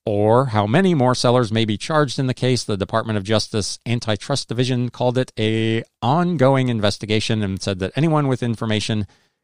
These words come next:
concerning price fixing or other anti-competitive conduct, which I guess does not include reporting Amazon for manipulating prices, but <laughs> uh, that's another matter altogether,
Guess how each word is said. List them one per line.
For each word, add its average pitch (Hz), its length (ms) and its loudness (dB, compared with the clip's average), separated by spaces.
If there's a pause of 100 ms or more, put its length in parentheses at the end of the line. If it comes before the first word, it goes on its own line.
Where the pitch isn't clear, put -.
concerning 95 440 -4
price - 300 -2
fixing 127 400 -2
or 101 200 0
other 117 320 2
anti-competitive 113 800 -2
conduct, 110 600 0 (640)
which 92 160 -6
I 90 60 -4
guess 92 220 -2
does 120 180 -4
not 165 180 0
include 120 380 2
reporting 107 480 0
Amazon 101 520 2
for 104 140 -4
manipulating 92 540 -2
prices, 87 420 -4
but 95 200 -2
<laughs> - 800 0 (640)
uh, 139 480 6
that's 180 180 2
another 151 240 4
matter 117 260 4
altogether, 82 420 -2